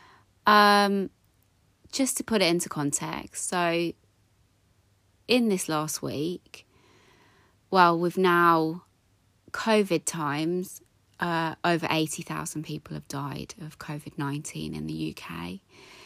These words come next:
Chris Whitty said today or yesterday that this is the most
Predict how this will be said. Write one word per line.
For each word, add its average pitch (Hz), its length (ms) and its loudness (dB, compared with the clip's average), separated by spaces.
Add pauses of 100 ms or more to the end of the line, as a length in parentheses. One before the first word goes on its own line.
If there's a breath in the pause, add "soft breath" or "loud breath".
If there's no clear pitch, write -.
(180 loud breath)
Chris - 260 -2
Whitty 165 300 -4
said 156 360 -4
today 151 760 -4
or 139 80 -2
yesterday 147 600 -6
that - 140 -14
this - 240 -6
is - 60 -8
the - 80 -4
most 151 500 -4